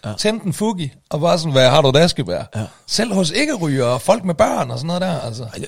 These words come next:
Speaker 1: og jeg er jo også vokset op i et, et, et crazy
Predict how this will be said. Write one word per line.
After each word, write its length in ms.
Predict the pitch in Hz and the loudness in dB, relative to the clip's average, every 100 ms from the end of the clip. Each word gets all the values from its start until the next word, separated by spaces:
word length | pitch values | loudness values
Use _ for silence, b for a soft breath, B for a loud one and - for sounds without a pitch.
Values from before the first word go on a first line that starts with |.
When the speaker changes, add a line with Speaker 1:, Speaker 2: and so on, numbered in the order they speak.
| - | -10
Speaker 1:
og 120 | 104 - - | -10 -10 -10
jeg 120 | 120 | -8
er 40 | 127 | -4
jo 100 | 143 | -4
også 220 | 160 117 | -4 -8
vokset 320 | 131 117 - - | -10 -8 -10 -12
op 240 | 151 - | -14 -10
i 160 | 147 127 | -8 -8
et, 100 | 113 | -8
et, 260 | 120 107 107 | -8 -8 -8
et 200 | 120 117 - | -10 -12 -10
crazy 320 | 147 165 | -8 -6